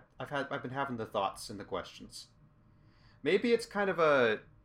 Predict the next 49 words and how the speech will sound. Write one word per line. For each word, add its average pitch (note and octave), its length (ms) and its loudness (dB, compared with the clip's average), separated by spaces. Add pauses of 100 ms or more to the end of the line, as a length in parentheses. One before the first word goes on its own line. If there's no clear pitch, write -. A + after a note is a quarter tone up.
(400)
here, C#3 180 -6
I B2+ 80 6
was B2+ 120 2
just C#3 160 -8
thinking A2+ 200 -2
about G2 260 0
this. F#2+ 320 -6 (920)
In D3+ 140 6
episode E3+ 420 4
one, B2+ 220 6
they're A#2 120 6
like, A2 260 4
"Midichlorians B2 680 4
give F#2+ 160 -6
you F#2+ 80 -4
the F2+ 80 0
Force." - 440 -8 (540)
And G#2 500 2 (140)
I C#3+ 240 8
and C3 160 4
a A#2 40 4
lot A#2 160 6
of G#2+ 60 0
other G#2+ 120 2
Star G#2 200 -2
Wars G2 200 0
fans F#2+ 280 -6
said, F2 300 -2
"That's A2 240 4
dumb." E2 380 -4 (260)
But E3+ 600 8 (360)
I A#2 80 2
would A#2+ 140 2
accept D3 480 2
it A#2+ 160 2
if A#2+ 120 -6
midichlorians A2 680 0
are A2 100 0
just G#2+ 340 -2
a A#2+ 80 -6
Force A#2 420 2
indicator. F#2 840 0
If A2+ 100 -10
you A2 120 -4
have A#2+ 200 10
a A2+ 40 0
lot G#2+ 180 4
of G2 80 -4
midichlorians, F#2+ 800 0